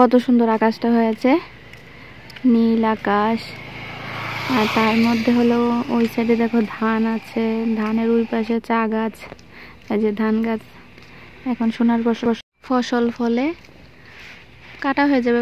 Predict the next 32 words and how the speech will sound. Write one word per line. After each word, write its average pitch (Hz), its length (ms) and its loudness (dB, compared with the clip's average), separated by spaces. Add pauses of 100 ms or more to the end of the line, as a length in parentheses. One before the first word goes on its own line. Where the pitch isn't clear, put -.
কয়েকদিন 233 420 -2
বাদে। 226 180 -2 (500)
তো - 120 -8
আমি 269 180 2
বাড়িতে 262 320 4
এসে 254 180 2
ভাত 247 200 0
খেতে 247 280 -2
বসে 254 280 2
গেছি, 262 260 -2 (280)
ওই 254 140 0
যে 247 80 2 (300)
আলু 247 260 0
দিয়ে 240 140 2 (100)
মাছের 233 280 -2
মাথা 226 200 -4
দিয়ে 233 140 0
রান্না 226 240 0
করেছে, 226 260 -4 (680)
এটা 240 200 -2
দিয়ে 226 180 -4
খাবো। 226 260 0 (2250)
আমাদের 254 260 6
বাড়ির 254 240 6
নতুন 262 280 2
অতিথির 254 360 2
কথা 269 160 6 (100)
বলছিলাম 262 440 4
না, 392 80 4 (180)
নতুন 247 200 2 (100)
member 233 300 2 (100)
এসছে, - 260 -8